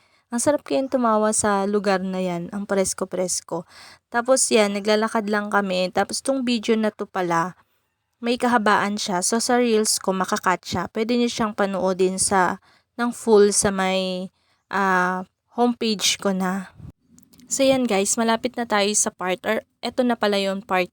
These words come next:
na Aripit no Kunada, na ang linaw-linaw ng tubig, guys. So, may madumi lang siya, pero alam niyo yung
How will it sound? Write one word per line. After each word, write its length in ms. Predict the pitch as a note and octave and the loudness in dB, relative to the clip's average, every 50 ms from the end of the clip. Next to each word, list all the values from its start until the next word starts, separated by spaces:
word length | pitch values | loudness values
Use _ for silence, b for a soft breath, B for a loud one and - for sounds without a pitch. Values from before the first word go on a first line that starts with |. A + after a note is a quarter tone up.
| - | -8
na 160 | G3+ F#3+ F3+ | -10 -8 -6
Aripit 480 | - G#3 G#3 G3 G3 F3+ - - G3 - _ - | -6 -4 -4 -4 -4 -6 -6 -8 -10 -10 _ -4
no 320 | G3+ G3 G3 F#3+ F3+ - | -2 0 0 -2 -2 -4
Kunada, 640 | - G#3+ G3+ G3 F#3 F3+ F3+ E3 F3 F3 F3+ F#3+ - b b b b b b b - | -6 -4 -4 -2 -2 -4 -4 -4 -4 -4 -4 -6 -10 b b b b b b b -12
na 160 | A3+ G#3+ G#3+ - - | -8 -6 -6 -4 -4
ang 240 | A3+ A3+ A3+ A3+ | -2 -2 -2 -2
linaw-linaw 720 | A3 A#3 A#3+ A#3+ A#3 A#3 A#3 A3+ A3 A3 A3 G#3+ G#3 G3+ G3+ | -2 -2 0 0 0 0 0 0 -2 -2 -2 -2 -4 -4 -4
ng 160 | G3 G3 F#3+ - - | -6 -8 -8 -6 -6
tubig, 320 | F#3 F3+ - F3+ - - | -4 -4 -4 -6 -8 -6
guys. 400 | - E3 D#3+ G3+ - C4 C#4+ - | -8 -6 -6 -4 -4 -4 -2 0
So, 240 | - - A#3 A#3 A#3 | 0 0 0 -2 0
may 240 | A#3 A3+ A3+ A#3 A#3 B B B B B B | 0 -2 -2 -4 -6 B B B B B B
madumi 400 | - B3 A#3 B3+ C#4+ C#4+ D4 C#4 | -8 -6 -4 -4 -2 -2 0 0
lang 160 | C#4+ C#4 C4+ | 0 0 0
siya, 400 | B3+ - - - F#3 F3+ F#3 F#3 | -2 -2 -2 0 0 0 0 0
pero 240 | - - A#3+ A#3+ B3 | -2 -4 -4 -2 -2
alam 160 | B3+ C4+ C#4 | -2 -2 -2
niyo 160 | C#4 C#4+ D4 | -4 -4 -6
yung 100 | C#4+ A#3+ | -6 -4